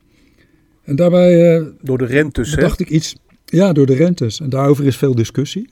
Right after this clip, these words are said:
Speaker 1: En je zag in Italië, waar ook die grote winsten zijn, dat Meloni nu heeft gezegd,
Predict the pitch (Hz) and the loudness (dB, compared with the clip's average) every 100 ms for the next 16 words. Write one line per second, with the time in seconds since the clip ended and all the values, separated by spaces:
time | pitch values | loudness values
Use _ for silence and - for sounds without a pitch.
0 | _ - 120 120 113 113 110 107 _ _ | _ -12 -12 -10 -12 -8 -8 -8 _ _
1 | - 127 - 156 143 123 117 110 113 113 | -6 -6 -2 -2 0 -2 -2 -6 -8 -8
2 | 120 - 117 113 117 117 113 123 120 120 | -8 -8 -10 -8 -8 -8 -8 -6 -6 -8
3 | 120 113 110 _ _ _ - 123 110 - | -10 -10 -14 _ _ _ -10 -8 -8 -12
4 | _ - 120 120 131 123 117 117 107 117 | _ -8 -4 0 0 0 -2 -2 -4 -8
5 | - 113 117 - | -8 -8 -8 -10